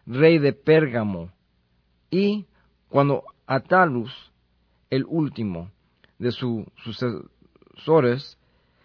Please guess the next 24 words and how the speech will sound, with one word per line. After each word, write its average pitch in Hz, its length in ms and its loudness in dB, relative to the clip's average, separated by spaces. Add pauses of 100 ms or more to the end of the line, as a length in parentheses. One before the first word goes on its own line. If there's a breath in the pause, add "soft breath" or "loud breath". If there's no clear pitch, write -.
dejó 175 440 2
su 185 180 -4
dominio 147 640 0 (440)
a 120 40 -4
los 120 180 -4
romanos. 120 680 -2 (240)
Esta 185 280 2
ciudad, 147 360 2
con 127 340 -6 (880)
todo 117 460 0 (640)
Frigia, 104 640 -6 (320)
formó 170 380 4
parte 196 260 6
de 180 80 2
la 170 120 4
provincia 165 500 0
de, 147 180 -2 (280 soft breath)
eh, 117 300 -2
procónsul 139 640 0
de 123 120 0
Asia, 127 520 0 (400 soft breath)
y 135 340 0 (880)
esta 180 300 2
división 147 720 -2